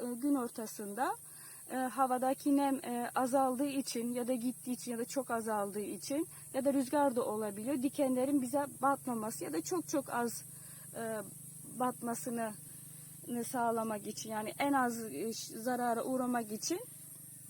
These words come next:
sabahın erken saatlerinde topluyoruz değerli arkadaşlar. Vakit çok önemli. Ya da esintinin hiç olmadığı akşamüstü toplayabilirsiniz bu meyveleri.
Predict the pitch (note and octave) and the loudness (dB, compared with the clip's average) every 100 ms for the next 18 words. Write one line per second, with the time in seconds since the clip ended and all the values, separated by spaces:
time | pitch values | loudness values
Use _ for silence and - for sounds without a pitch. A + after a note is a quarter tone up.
0 | - - - - C4 B3 D4 B3+ B3+ - | -16 -16 -12 2 6 10 10 8 4 4
1 | C4 C4+ A#3 B3 B3 A#3+ B3 A#3 - G3+ | 2 4 2 2 -2 0 0 -2 -2 -2
2 | F#3+ F#3 G3 F#3+ F3+ F3 E3+ G3 F#3 F#3 | -2 2 4 6 4 2 0 -2 0 2
3 | C4+ F4 G#4 - - - - - B3+ C#4 | 4 4 4 -6 -14 -16 -6 2 2 2
4 | - C4+ B3+ A3+ G3 F#3+ G#3 C#4+ F#4+ - | 2 2 2 2 2 0 0 0 0 -8
5 | - - D4 C#4 C4 D#4 D4 C#4+ D4+ D4 | -18 -4 4 4 6 2 4 4 6 4
6 | D4+ D4 D4 - C#4+ B3 A3 A3+ - D4 | 6 6 6 6 4 6 2 0 2 2
7 | - D#4 C4+ C4 - B3+ G#3+ - - - | 4 6 6 4 0 -2 -2 -4 -14 -16
8 | - - A#3+ A#3 A3+ G#3+ G#3+ G3+ - G#3 | -2 2 2 2 -2 -2 -2 -2 -2 -6
9 | G3 G3+ G3 G3 F#3+ F#3+ F3+ F3+ A#3 F#4 | -6 -4 -2 -2 0 0 2 2 2 0